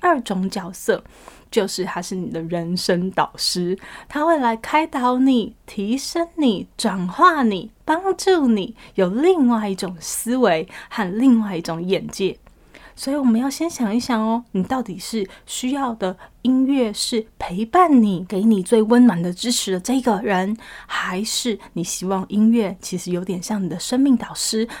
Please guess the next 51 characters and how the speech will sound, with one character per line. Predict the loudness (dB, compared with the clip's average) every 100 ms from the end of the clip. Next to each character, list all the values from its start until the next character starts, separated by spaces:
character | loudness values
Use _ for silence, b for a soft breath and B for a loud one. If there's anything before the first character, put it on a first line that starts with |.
| B
能 | -4 -4
够 | -2 -2
来 | 0 -4
帮 | -4 -2 0
助 | 0 2
你 | 2 0 -8 B -8
有 | -8 -6
不 | -6 0 0
一 | 0 -6 -4
样 | -4 -4
的 | -6
看 | -8 -6 -6
见。 | -4 -6 -6 _ _ _ _ B B -16 4
抓 | 6
准 | 6 2 0
了， | -4 -8 B B
你 | -4 -2
是 | -2
想 | -2 -2
要 | -4 0
音 | 4 4
乐 | 4 0
在 | -2 -2
你 | -2
这 | -2 -2
个 | -2
时 | -6 -4
候 | 0 0 -2
扮 | -4 -2
演 | -2
什 | -4 -4 -4
么 | -2
样 | 0 0
的 | -2
角 | -6 -8
色 | -4 -2
以 | -2
后， | 4 6 6 _
我 | -6
们 | -6 -6
就 | -6
可 | -8 -8
以 |
开 | -10 -10
始 | -10 -12
来 | -14
选 | -10 -6 -4 -6
择 | -4 -6 -4
音 | -4 -2
乐 | 0
了。 | -2